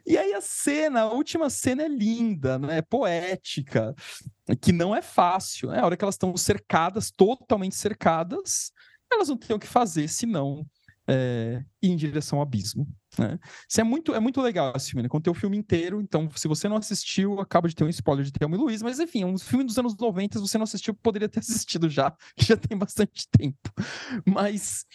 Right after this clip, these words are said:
é, é interessante, assim, como, como elas vão se transformando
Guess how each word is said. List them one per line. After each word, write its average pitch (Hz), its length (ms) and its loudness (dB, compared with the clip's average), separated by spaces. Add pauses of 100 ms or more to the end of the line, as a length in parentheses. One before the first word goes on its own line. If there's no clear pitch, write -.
(440)
é, 214 340 4
é 214 100 -4
interessante, 240 800 -2
assim, 226 140 -4
como, 370 400 0
como 277 200 2
elas 311 140 0
vão 254 80 0
se 233 100 -4
transformando 180 1080 0